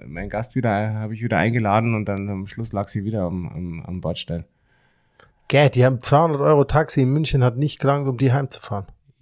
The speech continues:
Speaker 1: Wir haben sie reingetragen ins Taxi, ich fahre dann wieder weg vom Hof und sie lag wieder da. Also
Speaker 2: Okay.
Speaker 1: irgendwas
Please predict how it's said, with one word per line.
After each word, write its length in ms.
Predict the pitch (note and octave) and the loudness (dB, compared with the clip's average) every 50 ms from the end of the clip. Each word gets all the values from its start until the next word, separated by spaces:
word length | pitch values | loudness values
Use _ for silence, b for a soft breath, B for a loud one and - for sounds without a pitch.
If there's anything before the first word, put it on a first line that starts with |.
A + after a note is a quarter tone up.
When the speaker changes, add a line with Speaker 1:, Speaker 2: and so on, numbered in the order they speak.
| - _ _ | -20 _ _
Speaker 1:
Wir 160 | - G#2 G#2+ | -2 0 2
haben 160 | A2+ A#2 B2 | 2 0 0
sie 140 | A#2 B2 A#2 | 0 0 2
reingetragen 580 | G#2 G#2 A#2 C3 B2 - - G2 G2 G#2 G#2+ | 2 2 2 0 0 0 0 -2 -2 -2 -2
ins 120 | G#2 G2 - | -6 -8 -8
Taxi, 320 | A2 G#2+ - - - A2 | -8 -8 -8 -6 -4 -2
ich 240 | E2 D2+ G2+ - _ | -2 -2 -4 -8 _
fahre 180 | - G#2 G2+ A2 | -6 -4 -4 -2
dann 180 | A2 G#2 G2 | -4 -4 -6
wieder 200 | G#2 G#2 G2+ F#2+ | -4 -4 -4 -2
weg 160 | G2 A2+ A2 | -4 -6 -6
vom 200 | _ - A#2 G#2+ G2 | _ -6 -4 -4 -4
Hof 240 | A2 A2 A2 - - | -4 -6 -6 -6 -8
und 280 | - D2+ G2 G2 F2 - | -6 -4 -4 -6 -6 -10
sie 240 | - - - - | -16 -12 -8 -6
lag 220 | F#2+ E2 F2 F2 F#2+ | -4 -4 -4 -6 -6
wieder 180 | G2 G2 F#2+ | -8 -6 -6
da. 320 | E2+ - C2 C#2+ E2+ F2 - | -6 -6 -6 -8 -8 -10 -10
Also 300 | - F2+ F#2+ F#2+ G2 G#2 | -10 -10 -8 -6 -4 -4
Speaker 2:
Okay. 140 | A#2 - C3 C#3 | 0 2 4 4
Speaker 1:
irgendwas 540 | D3+ D3 C3+ A#2 A#2 A#2 A#2+ A2+ - - | 4 4 2 2 2 0 0 -2 -6 -10